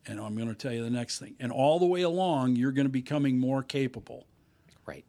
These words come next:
Speaker 2: Yeah.
Speaker 1: But if you
Speaker 2: No, it's,
Speaker 1: start to
Speaker 2: uh,
Speaker 1: see it getting into your swing 'cause you're thinking it while you're
Speaker 2: Right.
Speaker 1: swinging, you're in the wrong, you're doing
Speaker 2: Yeah.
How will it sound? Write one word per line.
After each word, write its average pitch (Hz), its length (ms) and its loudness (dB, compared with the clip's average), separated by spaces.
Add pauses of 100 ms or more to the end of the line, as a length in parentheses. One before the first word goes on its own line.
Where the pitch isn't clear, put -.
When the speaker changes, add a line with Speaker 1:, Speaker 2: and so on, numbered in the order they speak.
(840)
Speaker 2:
Yeah. - 160 -14 (100)
Speaker 1:
But 120 140 -2
if 120 140 -4
you 151 40 0
Speaker 2:
No, 143 40 4
it's, - 60 4
Speaker 1:
start 180 200 2
to - 100 0
Speaker 2:
uh, - 20 -2
Speaker 1:
see 175 260 0
it 143 160 0 (720)
getting 165 300 2
into 160 200 0
your 143 140 4
swing 165 320 -2
'cause 127 180 -2
you're 127 120 -2
thinking 165 500 -2
it 196 240 -2 (460)
while 139 180 4
you're 143 140 4
Speaker 2:
Right. 135 60 0
Speaker 1:
swinging, 170 580 0
you're 143 200 4
in 139 120 4
the 123 80 2
wrong, 123 440 0
you're 123 160 0
doing 131 380 0 (1600)
Speaker 2:
Yeah. 78 100 -16